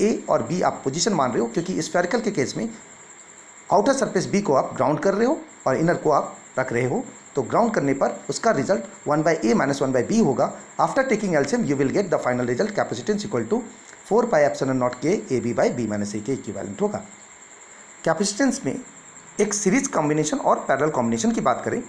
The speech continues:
अगर कुछ कैपेसिटर्स हैं, मान लो there are three re-, अ, capacitors, अगर वो सीरीज कॉम्बिनेशन में है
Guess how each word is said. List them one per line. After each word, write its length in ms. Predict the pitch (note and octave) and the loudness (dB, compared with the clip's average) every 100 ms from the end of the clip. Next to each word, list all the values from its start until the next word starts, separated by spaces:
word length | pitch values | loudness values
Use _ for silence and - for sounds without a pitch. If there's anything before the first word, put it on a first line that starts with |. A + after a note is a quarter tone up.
| - - | -14 -6
अगर 180 | - G3 | -2 0
कुछ 320 | G#3 - A3+ - - - - | -2 -4 -6 -8 -18 -20 -2
कैपेसिटर्स 520 | C#3+ C#3+ E3+ G3+ - | -2 0 -2 -2 0
हैं, 60 | D3+ | 0
मान 200 | C3 C3 | 0 0
लो 120 | C#3+ - - C3 | -2 -6 -8 0
there 140 | C#3+ | 2
are 80 | C#3 | 2
three 160 | F#3 A#3+ | 2 2
re-, 340 | E3+ B2+ - | 2 0 -2
अ, 360 | - A#2 A2 G2+ | -2 0 0 0
capacitors, 480 | D3 C3+ - A#2 A3 - - - | -2 -2 -4 -4 -4 -4 -18 -6
अगर 180 | C#3+ F3 | -2 2
वो 100 | E3+ | 2
सीरीज 260 | E3 A3 C#4 | 2 0 0
कॉम्बिनेशन 400 | D3+ C#3+ C#3 B2+ | 0 2 0 0
में 120 | A#2 | -2
है 160 | B2 | -4